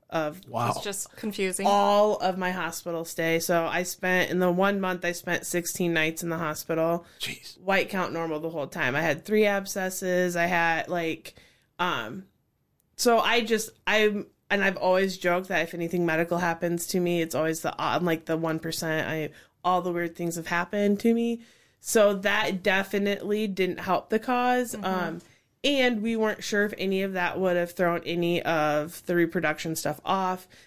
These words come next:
Speaker 1: And then in December, I went in for what I thought was muscle spasms while breathing. And because of my history in the last six weeks, they just did a scan right away. And then they found that I had a ruptured ovarian cyst.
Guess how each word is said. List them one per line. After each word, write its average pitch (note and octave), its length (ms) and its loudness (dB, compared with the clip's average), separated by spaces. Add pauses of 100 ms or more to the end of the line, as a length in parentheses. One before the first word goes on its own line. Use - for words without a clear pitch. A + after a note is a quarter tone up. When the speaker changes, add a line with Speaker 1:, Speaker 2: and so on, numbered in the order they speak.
(140)
Speaker 1:
And F3+ 160 2
then F3 200 4
in E3+ 100 2
December, F#3 720 2
I D#3+ 480 -4
went E3 300 -4
in E3+ 640 0
for E3+ 160 0
what D#3+ 120 0
I F3 160 0
thought F3 280 -2
was E3+ 160 -6
muscle E3 260 -6
spasms E3 520 -2
while D#3 140 0
breathing. A3 720 2 (480)
And E3+ 720 -2 (400)
because F#3 480 0
of F3+ 160 -4
my E3+ 160 -2
history E3 460 0
in D#3+ 100 0
the D#3 80 0
last D3+ 380 0
six C3+ 280 -4
weeks, D3 300 -4
they D#3+ 300 0
just - 280 -6
did D3 140 -2
a C#3+ 60 -4
scan E3+ 380 0
right D#3+ 180 2
away. D3+ 320 2
And D3+ 100 -2
then D3+ 140 -4
they C3+ 120 -2
found C#3 300 -2
that C3+ 100 -2
I D3 60 -2
had D3 160 -2
a C3+ 60 -4
ruptured - 360 -4
ovarian G3 460 0
cyst. F3+ 480 -6